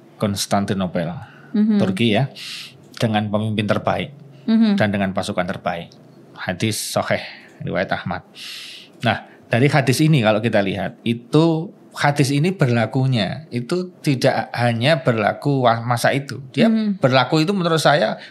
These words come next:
Speaker 1: forever. Nggak ada hadis itu kemudian out of date, itu nggak ada.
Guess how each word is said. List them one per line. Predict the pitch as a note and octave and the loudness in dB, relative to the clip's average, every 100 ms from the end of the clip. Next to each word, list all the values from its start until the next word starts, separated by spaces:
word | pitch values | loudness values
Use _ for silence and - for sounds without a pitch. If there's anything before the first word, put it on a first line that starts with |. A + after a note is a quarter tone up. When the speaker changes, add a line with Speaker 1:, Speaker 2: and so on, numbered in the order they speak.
| - | -4
Speaker 1:
forever. | C#3 C3 C#3 A2 - - | 2 4 4 0 -2 0
Nggak | B2 C3 | 4 4
ada | D3+ | 4
hadis | B2+ B2+ C3+ | 4 2 2
itu | B2+ A#2+ | 0 -2
kemudian | C3+ A#2+ A#2+ B2 - - | -2 -2 -2 -2 -4 2
out | C3+ - | 2 4
of | C3 - | 0 2
date, | D#3 | 2
itu | E3+ | 4
nggak | C#3+ G2 | 4 2
ada. | - - | 0 -4